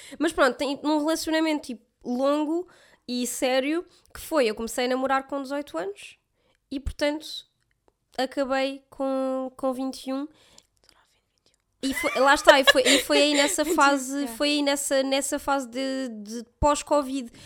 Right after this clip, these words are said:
Speaker 1: Pá, por várias razões. Primeiro, primeiro que tudo, um, era um relacionamento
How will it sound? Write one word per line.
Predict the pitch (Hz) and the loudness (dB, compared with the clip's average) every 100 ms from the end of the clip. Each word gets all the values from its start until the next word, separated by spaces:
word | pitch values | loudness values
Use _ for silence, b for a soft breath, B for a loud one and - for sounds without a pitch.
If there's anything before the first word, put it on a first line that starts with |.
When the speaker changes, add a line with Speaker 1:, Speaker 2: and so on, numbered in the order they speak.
| B B - | B B -6
Speaker 1:
Pá, | 220 | -6
por | 220 | -6
várias | 208 233 240 254 | -2 0 0 -2
razões. | 277 269 247 | -4 -2 -4
Primeiro, | - 214 214 220 - _ - | -4 -6 -6 -8 -12 _ -12
primeiro | 226 233 233 | -6 -6 -8
que | - | -12
tudo, | 254 254 | -12 -8
um, | 247 - _ - | -8 -10 _ -8
era | 214 214 | -4 -4
um | 214 | -4
relacionamento | 226 220 220 220 233 226 | -8 -8 -6 -4 -4 -6